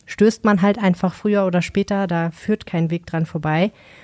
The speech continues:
Und dann ist es gut, wenn es Menschen gibt, die einen dabei begleiten und die vielleicht auch Menschen, die tatsächlich am Lebensende stehen, dabei begleiten. Und ich habe jetzt drei Gäste hier im Podcast, die sehr viel damit zu tun haben, weil sie alle in gewisser Weise mit dem Hospizdienst in Düsseldorf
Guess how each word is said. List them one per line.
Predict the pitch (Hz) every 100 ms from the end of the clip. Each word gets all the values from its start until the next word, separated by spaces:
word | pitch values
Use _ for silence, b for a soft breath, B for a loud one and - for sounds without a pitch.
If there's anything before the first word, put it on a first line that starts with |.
| b b b b b _
Und | 214 208
dann | 202
ist | 277 294
es | -
gut, | - 262
wenn | 240 220
es | 196
Menschen | 175 180 214 220
gibt, | 214
die | - 180
einen | 165 190
dabei | 185 160 160
begleiten | 151 151 147 151 170 220
und | 185
die | 190
vielleicht | 185 175 165 175
auch | 170
Menschen, | 165 165 180 185
die | 165 175 180 180 _ _ _ _ _
tatsächlich | - 175 269 254 180
am | 156
Lebensende | 147 151 143 147 151
stehen, | - 147 143
dabei | 139 131
begleiten. | 135 135 135 139 160 226 - b b b b _
Und | 180
ich | 175
habe | 175
jetzt | 175 160 - - _
drei | - 185
Gäste | 196 220 -
hier | 214 208
im | 202
Podcast, | 202 - 202 196 -
die | 175
sehr | 165
viel | 247 247
damit | 202 185
zu | 175 180
tun | - 175
haben, | 170
weil | 165 165
sie | 165 175 -
alle | 180 240 254
in | - 175
gewisser | 165 170 - 185
Weise | 175 175
mit | 175 170
dem | 165 160
Hospizdienst | 170 - - 233 - - 170 170
in | 156
Düsseldorf | 147 - 131 120 139